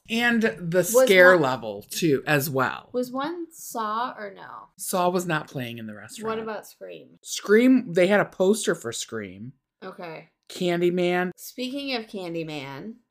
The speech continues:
Speaker 2: they did trivia the night that we were there.
Speaker 1: Yes.
Speaker 2: Now, our server said that he's there all the time. I don't know if he's there all the time 'cause we didn't ask. Shug.
Speaker 1: We didn't ask him.
Speaker 2: Right. We didn't ask him. But I think his name was Shug.
Speaker 1: His name was Shug, yes.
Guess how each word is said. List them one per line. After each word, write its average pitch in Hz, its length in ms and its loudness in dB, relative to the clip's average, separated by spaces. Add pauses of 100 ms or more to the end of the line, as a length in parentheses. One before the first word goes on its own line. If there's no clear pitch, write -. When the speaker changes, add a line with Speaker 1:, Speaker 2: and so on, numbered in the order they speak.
(140)
Speaker 2:
they 202 200 -4
did 202 220 -6
trivia 233 500 -6
the 175 120 -12
night 165 260 -10
that - 160 -10
we 165 140 -10
were 156 160 -12
there. 131 400 -14 (580)
Speaker 1:
Yes. 143 920 -2 (380)
Speaker 2:
Now, 233 200 0
our 330 260 0
server 330 340 -8
said 220 220 -8
that 196 140 -8
he's 208 260 -14
there 208 280 -8
all 180 140 -8
the 196 100 -6
time. 175 520 -8
I 180 160 -6
don't 196 240 -8
know 180 160 -10
if 175 100 -16
he's 185 220 -18
there 175 200 -6
all 170 80 -10
the 175 100 -16
time 170 280 -20
'cause 180 200 -20
we 185 120 -16
didn't 202 260 -14
ask. - 460 -16 (440)
Shug. - 320 -4
Speaker 1:
We 180 80 2
didn't 180 180 0
ask 151 300 -2
him. 120 500 -6 (140)
Speaker 2:
Right. 170 460 -6
We 196 80 -8
didn't 196 240 -6
ask 180 200 -14
him. 156 200 -16
But - 140 -14
I 202 40 -8
think 233 160 -8
his 247 120 -4
name 220 120 -8
was 196 120 -10
Shug. 170 500 -6 (160)
Speaker 1:
His 151 160 -8
name 143 320 -4
was 147 240 -6
Shug, 135 360 -6
yes. 127 560 -12